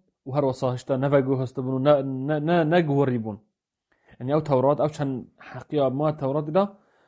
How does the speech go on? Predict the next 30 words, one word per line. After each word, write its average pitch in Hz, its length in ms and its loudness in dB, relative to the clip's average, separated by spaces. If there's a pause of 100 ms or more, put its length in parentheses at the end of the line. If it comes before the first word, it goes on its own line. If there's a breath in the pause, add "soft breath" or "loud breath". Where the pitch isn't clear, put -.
(140 soft breath)
حتی 131 260 -6
سر 131 160 0
وقت 127 160 -2
پیغمبری 131 420 2
صلی 135 140 -2
الله 123 100 -6
علیه 131 100 -2
و - 0 -
سلم 135 60 -2
نشنا 131 220 -2
ما 139 180 2
بون 143 220 0
دکشوی 156 540 0 (420 soft breath)
و 139 80 -4
نهاد 139 280 2
بو 135 240 2
گوهرینه. 131 540 2 (1600)
پنج، 208 300 2 (220 soft breath)
تفرد 190 360 4
الله 196 260 6
سبحانه 180 500 -2
بالملك 160 460 0
و 160 140 2
زوال 151 580 4
كل 214 440 -2 (140)
ملك 170 300 -2
لغیره. 127 640 0 (1900)
اه، 123 420 0
ملك 185 300 2
بتني 170 320 0